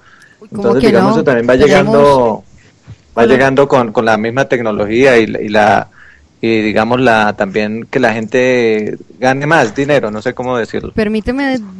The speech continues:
Speaker 1: diferir
Speaker 3: parece
Speaker 1: de ti,
Speaker 3: muy, muy,
Speaker 1: Wilson.
Speaker 3: muy acertado eso que dice Wilson, porque, eh, creo que el tema del podcast va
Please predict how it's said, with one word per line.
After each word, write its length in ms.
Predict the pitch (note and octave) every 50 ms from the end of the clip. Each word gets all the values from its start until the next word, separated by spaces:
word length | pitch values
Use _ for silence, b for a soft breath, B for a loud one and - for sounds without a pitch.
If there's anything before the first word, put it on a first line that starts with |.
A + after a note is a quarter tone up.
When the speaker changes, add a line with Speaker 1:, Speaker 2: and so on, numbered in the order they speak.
| F#3+ F#3 F#3
Speaker 1:
diferir 500 | A3+ A3+ A3 - - G3 F#3 E3+ E3+ -
Speaker 3:
parece 220 | E3 G3 A#3 A#3
Speaker 1:
de 100 | A#3 A#3+
ti, 20 | A3+
Speaker 3:
muy, 580 | A#3 B3 B3+ B3+ B3+ - A#3+ A#3 A3+ G#3 E3+ -
muy, 300 | F3+ G#3+ A#3+ A#3+ A3+ G#3+
Speaker 1:
Wilson. 400 | G#3 G#3 G3+ C#3 F3+ D#3 C#3+ C#3+ - _ _ _ _ -
Speaker 3:
muy 280 | E3 E3 F#3+ A3 A#3+
acertado 520 | A#3 A3 - G3+ G3 F3+ F3+ G#3 A3 G#3+ G#3
eso 180 | G3 G3 F3 E3
que 60 | E3
dice 220 | E3+ E3 - F3+
Wilson, 440 | E3+ E3+ F3+ F#3+ F3 - F3 D#3+ D3+
porque, 800 | D3 C#3+ C#3+ C3+ D3 D3 C#3+ C#3+ C3+ G2 A#2 A#2+ A#2 A2 G#2+ A2 G#2+
eh, 60 | - -
creo 280 | E3 F#3 G3+ G3 F3+
que 100 | - F3
el 140 | E3 D#3 D3+
tema 220 | F#3+ F#3+ G3+ G3 F#3
del 140 | F3+ F3 F3
podcast 600 | - - G3+ G3+ - - - G#3 G#3+ A3 - - b b b b b b b b b b b _ E3 D#3+
va 920 | E3 E3 E3 E3 E3+ E3+ E3 D#3 D#3 D3+ C#3+ C#3+ C3+ B2+ A#2+ A2 A2